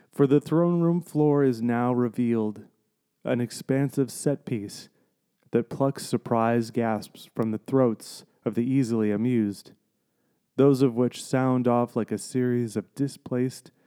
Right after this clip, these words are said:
and deflating sighs. Their surprise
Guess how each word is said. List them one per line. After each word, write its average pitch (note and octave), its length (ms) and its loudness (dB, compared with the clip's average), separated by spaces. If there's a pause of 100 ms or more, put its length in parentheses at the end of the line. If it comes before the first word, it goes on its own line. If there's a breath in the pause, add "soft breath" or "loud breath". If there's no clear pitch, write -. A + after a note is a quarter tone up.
(240 soft breath)
and G#2+ 140 -2
deflating A#2 540 0
sighs. G2+ 680 -4 (840)
Their B2 140 4
surprise B2 760 0